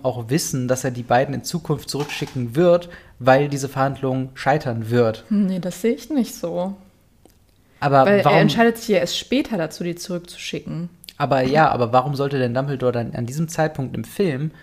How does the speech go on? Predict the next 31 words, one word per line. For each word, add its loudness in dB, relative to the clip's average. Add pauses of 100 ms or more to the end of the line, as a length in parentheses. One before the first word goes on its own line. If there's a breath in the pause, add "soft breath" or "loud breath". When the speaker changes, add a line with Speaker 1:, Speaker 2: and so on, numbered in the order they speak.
(300 loud breath)
Speaker 1:
schon 0
Zeit -2
schinden? -6
Speaker 2:
Aber -4
warum 0
schindet -2
er 0
denn -4
Zeit? -8 (600)
Speaker 1:
Aber 2
im 0
Film -2
gibt's -4
doch -4
diese -8
Szene, -4
wo -2
er 0
sich -10
noch, -6
naja, 0
hier 0
die, -4
äh, -8 (160)
hier -4
Wälder 0
und -8
Berge -2
und -4
so -12
weiter. -4